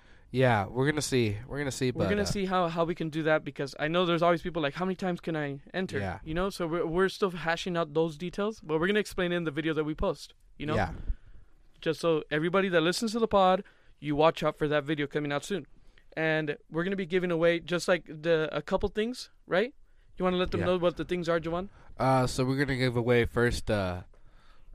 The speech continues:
Speaker 1: we're gonna give away first, uh, a T-shirt.
Speaker 2: Yes.
Speaker 1: And, uh, it's gonna be a Llama Squad, uh, or a Llama Podcast, uh,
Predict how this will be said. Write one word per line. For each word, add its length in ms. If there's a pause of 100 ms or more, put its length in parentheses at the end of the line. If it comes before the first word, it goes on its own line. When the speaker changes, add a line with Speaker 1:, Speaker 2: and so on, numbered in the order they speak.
(460)
Speaker 1:
we're 100
gonna 120
give 140
away 180
first, 420
uh, 360
a 80
T-shirt. 500 (1400)
Speaker 2:
Yes. 320
Speaker 1:
And, 280
uh, 240
it's 140
gonna 180
be 180
a 80
Llama 300
Squad, 340
uh, 240 (200)
or 140
a 20
Llama 200
Podcast, 640
uh, 260